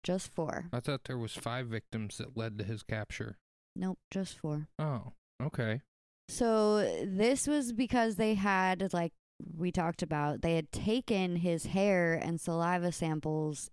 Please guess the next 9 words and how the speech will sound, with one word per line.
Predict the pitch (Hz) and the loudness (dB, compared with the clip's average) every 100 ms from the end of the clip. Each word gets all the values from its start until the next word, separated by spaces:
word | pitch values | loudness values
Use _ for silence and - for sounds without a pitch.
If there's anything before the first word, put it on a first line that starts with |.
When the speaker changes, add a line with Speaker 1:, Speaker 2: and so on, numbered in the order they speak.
| _ - | _ -4
Speaker 1:
in | 175 160 160 156 151 - _ _ - | -2 0 -2 -2 -6 -8 _ _ -8
nineteen | 175 160 160 - 165 | -4 -2 -2 -4 -2
eighty-seven, | 156 147 135 - 208 196 151 147 147 160 - - _ _ _ _ - | -2 -2 -4 2 2 4 4 4 2 0 -6 -20 _ _ _ _ -4
and | 185 175 | 0 0
it | 165 - | -2 -4
took | - 233 233 - - _ _ _ _ _ - 165 | -2 0 0 -6 -10 _ _ _ _ _ -16 -10
D | 151 208 202 | 0 4 4
N | 185 | 4
A | 190 202 170 160 156 160 | 4 4 4 4 2 0